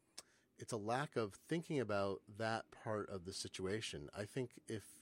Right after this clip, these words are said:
Jeff spent a month working in one of his warehouses, he would be extremely ill. You know, like, I think he would not actually be able to do it at, uh, do it. I, I don't mean that, like, he's a weak person, but I mean, like, it, I think most people,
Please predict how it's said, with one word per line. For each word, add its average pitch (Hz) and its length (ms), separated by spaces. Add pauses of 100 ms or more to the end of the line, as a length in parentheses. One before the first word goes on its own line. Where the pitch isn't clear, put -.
(120)
Jeff 131 200
spent - 400
a 107 80
month 113 360
working 117 260
in 107 80
one 107 80
of 107 80
his 107 160
warehouses, 117 640 (340)
he 117 160
would 117 120
be 110 380
extremely 127 440
ill. 95 180 (340)
You 104 80
know, 98 180
like, 98 200
I 107 80
think 113 200
he 123 160
would 113 120
not 107 220
actually 101 300
be 98 100
able 95 180
to 95 80
do 101 160
it 104 100
at, 87 120 (160)
uh, 98 180 (220)
do 120 140
it. - 80 (420)
I, 110 60
I 113 140
don't 120 200
mean 113 100
that, 92 100
like, 92 140
he's 101 120
a 98 40
weak 101 220
person, 175 280
but 98 120
I 98 60
mean, 104 180
like, 95 180
it, 101 180
I 107 40
think 113 140
most 113 280
people, 98 400